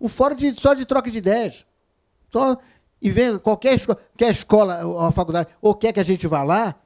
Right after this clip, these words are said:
demanda isso, a gente, eu me comprometo junto à comissão, é, ir lá, E o nosso presidente Wagner Siqueira vai ficar feliz da vida dentro daquela agenda meia doida que ele tem, né? Eu não sei como é que ele aguenta aquela agenda,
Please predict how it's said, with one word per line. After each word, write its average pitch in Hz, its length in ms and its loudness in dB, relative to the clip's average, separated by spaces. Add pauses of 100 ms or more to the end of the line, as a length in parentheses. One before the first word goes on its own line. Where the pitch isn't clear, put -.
(320)
demanda 208 480 4
isso, 269 260 0
a 247 40 4
gente, 220 300 -4 (280)
eu 208 160 8
me 208 120 2
comprometo 208 520 4
junto 233 240 0
à - 20 2
comissão, 196 760 0 (500)
é, 160 580 -2
ir 190 120 2
lá, 185 320 0 (240)
E 262 140 2
o 311 160 2
nosso 269 240 0
presidente 220 320 0
Wagner 220 260 -2
Siqueira 220 320 -4
vai 262 60 4
ficar 262 180 -2
feliz 254 300 -2
da 233 100 2
vida 254 260 -4 (240)
dentro 226 220 0
daquela 196 300 -2
agenda 165 400 -2 (240)
meia 170 260 2
doida 170 340 0
que - 80 -4
ele 170 160 0
tem, 202 240 -2
né? 202 140 -4 (340)
Eu 170 120 -2
não 170 100 -2
sei 180 140 -2
como 170 100 -4
é 170 60 -4
que 165 80 -6
ele 165 80 0
aguenta 165 220 -2
aquela 170 240 -2
agenda, 165 420 -4